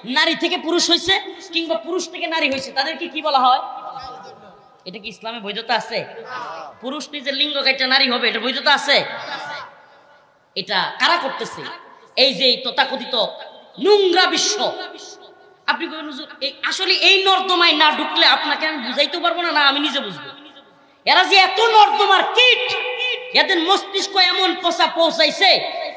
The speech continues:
আচ্ছা, আপনি কর না, গোটা পৃথিবীর সবচেয়ে ক্ষমতাশীল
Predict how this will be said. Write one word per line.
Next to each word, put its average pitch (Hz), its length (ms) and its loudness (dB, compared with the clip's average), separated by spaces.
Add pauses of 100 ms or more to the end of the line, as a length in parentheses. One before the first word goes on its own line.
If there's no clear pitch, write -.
(520)
আচ্ছা, 233 180 -4
আপনি 240 260 -6
কর 220 140 -4
না, 208 280 -6
গোটা 269 220 -4
পৃথিবীর 262 480 -10
সবচেয়ে 262 480 -10
ক্ষমতাশীল 262 540 -8